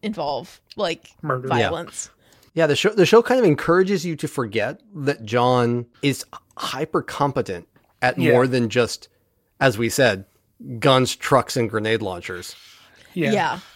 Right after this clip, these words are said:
Speaker 3: But he is. He, he was
Speaker 2: Yeah.
Speaker 3: real
Speaker 1: Yeah.
Speaker 3: good at his job for a long time. It's just that when you've got, like,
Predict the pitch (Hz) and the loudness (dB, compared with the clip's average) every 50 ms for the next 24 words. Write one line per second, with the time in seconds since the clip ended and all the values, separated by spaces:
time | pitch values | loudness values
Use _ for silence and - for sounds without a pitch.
0 | _ _ _ - 113 143 139 156 196 269 330 277 127 85 - - - _ _ 170 | _ _ _ -2 0 2 2 2 2 4 4 4 2 2 -2 -10 -20 _ _ -4
1 | 190 202 196 - - 226 240 240 254 214 - 226 - 294 262 247 262 254 196 143 | -4 -4 -6 -4 -4 -2 0 0 -2 2 4 6 6 6 4 2 0 0 0 0
2 | 101 - 123 107 98 95 - - 131 123 131 143 143 131 - - 185 180 135 98 | 0 0 0 0 0 0 0 0 0 2 2 0 -2 0 0 2 2 2 2 0
3 | 101 - 120 113 - 151 139 - - 139 135 - - 147 143 143 139 127 113 143 | -2 -4 -6 -4 -4 -4 -4 -2 -2 -4 -2 0 -2 -2 0 0 -2 -2 2 2
4 | 135 135 143 - 143 127 120 123 - - | 2 2 2 0 -2 -2 -2 -4 -6 -10